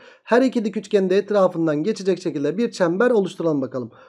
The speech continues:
Hop, çizdik. Şöyle çizdik. Çizdiğim ne çember oldu be. Neyse, bir daha çizeyim.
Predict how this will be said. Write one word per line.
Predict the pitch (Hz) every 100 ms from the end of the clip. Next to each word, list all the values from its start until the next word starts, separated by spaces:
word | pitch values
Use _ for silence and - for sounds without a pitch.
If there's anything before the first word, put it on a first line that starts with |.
| _ -
Hop, | 139 160 175 185 196 208 233 254 262 -
çizdik. | - 208 185 180 180 175 175 175 170 -
Şöyle | - 165 160 151 165 220 -
çizdik. | - 147 123 - _ - - _
Çizdiğim | - 233 208 226 - -
ne | 139 165 180
çember | 175 156 147 139
oldu | 135 127 120 117
be. | 139 208 202 156 117
Neyse, | 147 175 - 156
bir | 147
daha | 170 170
çizeyim. | - 127 117